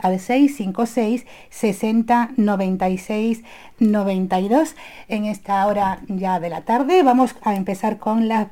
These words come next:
primeras preguntas que nos llegan a través del WhatsApp de Radio Faikán. Eh, tenemos una de las preguntas que nos escribe nuestra amiga,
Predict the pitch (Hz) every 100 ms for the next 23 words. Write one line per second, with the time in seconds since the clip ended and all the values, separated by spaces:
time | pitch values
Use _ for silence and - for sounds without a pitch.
0 | - 247 233 240 233 - 220 220 220 208
1 | 196 208 196 202 202 208 196 - - 208
2 | 202 208 190 196 202 196 - 220 202 196
3 | 185 190 190 202 190 - 214 185 185 202
4 | 202 190 190 208 190 185 170 165 - -
5 | - - - 214 202 240 277 294 269 254
6 | 226 220 196 233 208 202 196 - - 208
7 | 214 208 233 226 - 208 190 196 190 190
8 | 190 214 208 208 202 190 202 208 214 185